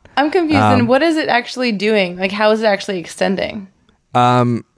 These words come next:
Speaker 1: 'Cause
Speaker 2: it
Speaker 1: it makes
Speaker 2: doesn't,
Speaker 1: sense
Speaker 2: it,
Speaker 1: to me that extends don't work in media queries.
Speaker 2: Um,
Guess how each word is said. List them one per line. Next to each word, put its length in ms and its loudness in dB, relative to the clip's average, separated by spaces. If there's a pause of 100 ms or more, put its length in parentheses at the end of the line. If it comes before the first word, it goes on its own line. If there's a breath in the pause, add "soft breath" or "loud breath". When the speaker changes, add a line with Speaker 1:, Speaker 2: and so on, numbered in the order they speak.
(120)
Speaker 1:
'Cause 60 0
Speaker 2:
it 60 2
Speaker 1:
it 40 2
makes 180 4
Speaker 2:
doesn't, 60 4
Speaker 1:
sense 240 0
Speaker 2:
it, 60 4
Speaker 1:
to 60 -2
me 80 0
that 80 2
extends 420 -2
don't 220 4
work 200 0
in 80 -8
media 240 -10
queries. 520 -16 (420 soft breath)
Speaker 2:
Um, 480 2